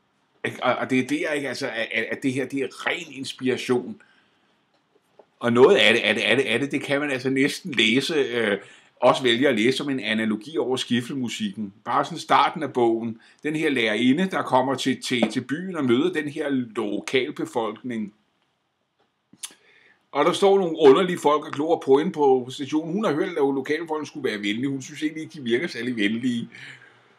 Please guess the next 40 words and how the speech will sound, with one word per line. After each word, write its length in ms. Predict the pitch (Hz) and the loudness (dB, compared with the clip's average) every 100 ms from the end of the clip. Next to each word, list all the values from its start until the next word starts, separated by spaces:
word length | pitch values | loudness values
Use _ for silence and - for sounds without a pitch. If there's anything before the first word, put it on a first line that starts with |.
| _ | _
Hun 120 | 139 123 | -6 -2
synes 240 | 135 131 | 0 0
måske 220 | 139 147 | -2 -2
ikke 100 | 156 | -2
ligefrem, 300 | 175 135 143 | -2 -4 -4
de 100 | 127 | -2
virker 280 | 131 127 127 | 4 4 4
truende, 460 | 123 131 143 226 196 | 0 4 4 4 2
men 120 | 127 | 2
hun 100 | 123 | 0
synes 260 | 120 151 | -4 -6
egentlig 240 | 180 202 160 | -4 -2 -4
ikke, 220 | 143 175 | -4 -2
det, 180 | 147 127 | -2 -2
det 100 | 135 | -4
er 40 | |
nogen 180 | 135 143 | -4 -4
særlig 360 | 139 117 131 107 | -4 2 2 2
rar 180 | 131 | -4
situation, 540 | - 170 135 151 147 143 | -4 -6 -4 -4 -6 -6
der 160 | 143 | -4
hun 140 | 135 139 | -2 -2
står 240 | 143 135 | 0 0
der. 180 | 135 131 | 2 -2
Så 100 | 170 | 0
endelig 280 | 139 165 196 | -2 -2 0
kommer 260 | 147 156 | 2 2
der 60 | 160 | -2
så 120 | 135 | -6
en 200 | 143 151 | -8 -4
op 180 | 143 - | -4 -4
fra 80 | 147 | -6
godset 380 | - 123 131 160 | 4 4 4 -2
i 40 | |
en 80 | 131 | -8
bil 220 | 143 127 | -8 -6
og 60 | 117 | -4
henter 280 | 104 113 | -4 -6
hende. 280 | 120 113 110 | -8 -8 -4
Og 220 | 98 87 | -4 -4